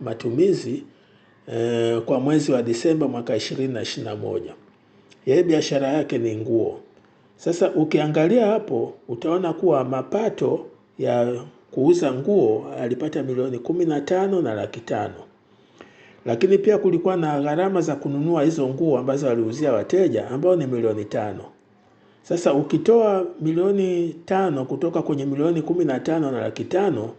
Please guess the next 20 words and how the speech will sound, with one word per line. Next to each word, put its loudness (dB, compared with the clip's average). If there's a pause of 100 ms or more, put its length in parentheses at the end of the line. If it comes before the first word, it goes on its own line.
(720)
inabaki 2
milioni 0
kumi 2
na 0
laki -4
tano. -4
Sasa 0
hii 4
milioni 2
kumi 2
na 0
laki -4
tano -2
ndio 0
inaitwa -2
gross -4
profit. -6 (560)
Kwa -6
maana 0
kuwa 0